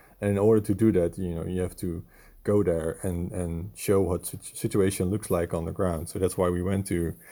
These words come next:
to the Donbass after we collected the information, trying to talk with people, with local communities. And so, for example, I gave you the example of the phenol factory, which is, like, literally on the front line in, uh, Novhorovodsk. It's,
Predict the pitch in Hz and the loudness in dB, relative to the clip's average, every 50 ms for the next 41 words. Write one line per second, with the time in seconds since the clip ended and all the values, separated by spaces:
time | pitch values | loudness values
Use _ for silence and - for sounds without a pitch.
0 | - - - - - _ - - 92 90 87 107 120 120 98 95 90 87 85 - | -20 -20 -20 -20 -20 _ -4 0 0 4 4 4 4 6 6 4 4 2 2 0
1 | 98 92 - - - 90 87 85 - 98 95 98 107 - - 90 87 85 87 - | 0 0 -2 0 -2 -2 -2 0 -2 0 0 0 -2 -2 -6 -6 -6 -6 -4 -2
2 | 90 87 90 90 - - 85 82 85 87 - 90 87 90 - - 85 82 87 - | -2 -2 0 -2 -2 -6 -6 -6 -6 -6 -4 -4 -4 -4 -4 -4 -4 -4 -4 -6
3 | _ - - - - - _ - - 123 113 110 - 113 - - 98 - - 101 | _ -20 -20 -20 -20 -20 _ 0 4 4 4 4 2 -6 -2 -2 -4 -2 2 2
4 | 95 92 90 92 95 101 104 - - 98 - - 95 92 92 92 - - 92 92 | 2 2 2 2 2 0 0 0 -2 -6 -4 -2 -2 -2 -2 -2 -2 -2 -4 -2
5 | 90 90 85 85 87 85 85 85 85 87 90 - - 92 85 90 - 104 101 92 | -2 -4 -4 -4 -4 -4 -2 -4 -4 -6 -6 -6 -6 -6 -6 -4 -4 -4 -4 -4
6 | - - 101 101 95 98 90 90 90 95 92 104 101 101 101 98 98 92 - 107 | -2 -2 -2 -2 0 0 0 0 0 2 2 2 2 4 2 2 2 2 2 0
7 | 104 104 101 104 95 90 95 95 - - 120 117 104 95 - 98 92 87 - - | 0 2 2 2 0 0 -2 -8 -2 0 2 2 2 2 2 0 0 0 -2 -6
8 | - 92 92 92 92 90 90 - - 98 92 92 92 - 101 104 120 127 - - | -6 -4 -4 -2 -4 -4 -4 -4 -6 -2 0 0 0 2 2 2 2 2 0 -4
9 | 98 92 92 95 92 95 95 95 95 95 92 - - 101 101 101 90 90 85 87 | -4 -2 -2 -2 -2 0 0 0 0 0 0 0 2 2 2 2 0 0 0 0
10 | 85 82 82 85 - - - - - - - - _ _ - 101 90 90 90 90 | -2 -4 -6 -8 -10 -14 -20 -20 -20 -20 -20 -20 _ _ -2 0 0 2 2 2
11 | 87 85 85 85 85 85 85 85 90 95 101 101 98 - 98 95 101 117 107 - | 2 2 2 0 0 0 -2 -2 -2 0 0 0 2 2 2 6 6 6 4 4
12 | - - - 80 82 82 85 - - - | -2 -4 -2 -2 0 -2 -2 -4 -6 -12